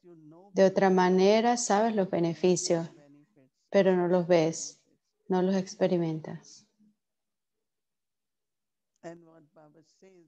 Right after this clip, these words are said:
Speaker 1: that ascending degrees.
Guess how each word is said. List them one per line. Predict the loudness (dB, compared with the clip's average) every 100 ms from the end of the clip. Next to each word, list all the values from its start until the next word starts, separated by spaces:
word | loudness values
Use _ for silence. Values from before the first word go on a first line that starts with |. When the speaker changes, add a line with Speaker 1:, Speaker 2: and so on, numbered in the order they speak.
| _
Speaker 1:
that | -20 _ _ _ _ _ _ _ _ _ _ _ _ _ _ _ _ _ _ _ _ _ _ _ _ _ _ _ _ _
ascending | -14 -12 -8 -6 -4 -4 -4
degrees. | -4 -6 -4 -6 -6 -12 -20